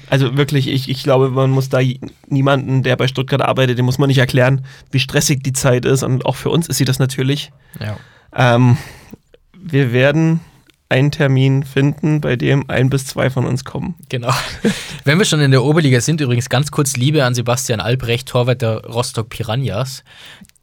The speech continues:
Speaker 2: Der wird nämlich heute Abend der erste Spieler in den ersten drei Ligen sein aus Deutschland, der zum zweiten Mal unser Spieler der Woche ist.
Speaker 1: Ja.
Speaker 2: In dieser Saison.
Speaker 1: Ja.
Speaker 2: Weil er, weil er f-, fucking überragender Torwart ist. Was
Speaker 1: Das
Speaker 2: ist denn los mit dir, Junge?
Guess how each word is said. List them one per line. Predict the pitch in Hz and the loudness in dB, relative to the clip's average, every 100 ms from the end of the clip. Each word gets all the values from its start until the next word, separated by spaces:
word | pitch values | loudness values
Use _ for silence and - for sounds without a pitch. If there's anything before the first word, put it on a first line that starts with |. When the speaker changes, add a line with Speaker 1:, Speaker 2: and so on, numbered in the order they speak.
| - | -2
Speaker 2:
Der | 117 120 131 | 0 0 -2
wird | 120 131 | -2 0
nämlich | 123 120 - | 0 -2 -2
heute | 117 117 80 | -2 -2 -2
Abend | 117 135 143 147 - | 0 0 -2 -6 -8
der | 120 107 | -6 -6
erste | 113 127 - - | -2 -2 -2 -4
Spieler | 131 - 147 156 147 175 170 | -8 -4 -2 2 2 0 -6
in | - 123 | -6 -4
den | 120 | -4
ersten | 123 123 120 | -4 -4 -2
drei | 117 120 | 0 0
Ligen | 131 139 | 0 -2
sein | 110 101 104 | -2 -2 -4
aus | 101 | -4
Deutschland, | 107 104 123 123 131 - - | -6 -4 -2 -2 -4 -10 -8
der | - | -4
zum | 113 123 | -2 -2
zweiten | - - 113 165 160 | -2 -2 0 0 -2
Mal | 139 135 143 | 0 2 2
unser | 135 | 0
Spieler | 131 - 139 | -2 -2 -2
der | 117 | 0
Woche | 135 151 | -2 -4
ist. | 98 - - _ _ | -6 -8 -10 _ _
Speaker 1:
Ja. | 143 - | -4 -2
Speaker 2:
In | - | -4
dieser | 120 104 | -4 -4
Saison. | 104 107 104 98 - | -4 -4 -4 -6 -6
Speaker 1:
Ja. | 135 - - _ | -6 -6 -10 _
Speaker 2:
Weil | 120 110 123 | -6 0 2
er, | 127 120 - - - - - - - - | 2 0 -8 -18 -20 -20 -20 -20 -20 -18
weil | - | -16
er | |
f-, | - - 92 | -14 -14 -14
fucking | - - - 135 | -14 -10 -6 -4
überragender | 107 98 95 147 151 107 | -4 -4 -4 -2 -2 -2
Torwart | - 202 170 | 0 0 0
ist. | 113 117 - - _ - | -2 -4 -6 -10 _ -6
Was | 135 | -2
Speaker 1:
Das | |
Speaker 2:
ist | 131 | 0
denn | 131 | 0
los | 113 196 294 | 0 0 -2
mit | 233 | -2
dir, | 135 110 | 0 0
Junge? | 101 101 | -2 -6